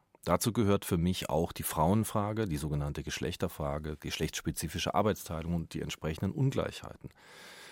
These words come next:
Das ist alles nicht unwichtig, keineswegs. Ich fordere ja seit längerem schon und versuche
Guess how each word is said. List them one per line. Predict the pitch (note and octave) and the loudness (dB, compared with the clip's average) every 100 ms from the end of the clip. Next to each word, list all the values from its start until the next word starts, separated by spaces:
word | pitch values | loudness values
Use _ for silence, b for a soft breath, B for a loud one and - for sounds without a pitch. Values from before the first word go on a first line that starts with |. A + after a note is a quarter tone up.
| B | B
Das | - B2+ | 2 4
ist | D#3+ - | 4 4
alles | A2+ C3 | 2 4
nicht | A#2+ B2 - | 2 2 2
unwichtig, | D#3 F#3+ G2+ C#2 - - - - | 4 6 4 -4 -10 -16 -16 -8
keineswegs. | B1 D#2+ - F#2 A2 - - - - | -4 -4 0 0 0 -2 -8 -10 -14
Ich | - | -2
fordere | E2+ E2+ F#2 | 2 4 6
ja | E2+ | 4
seit | E2 F2 E2+ | 4 2 4
längerem | F#2+ D3+ A#2+ F#2 | 6 6 6 2
schon | - D2 E2 | 2 0 0
und | F2 | -2
versuche | - D#2+ E2 E2 D#2 | -4 -4 -4 -2 -4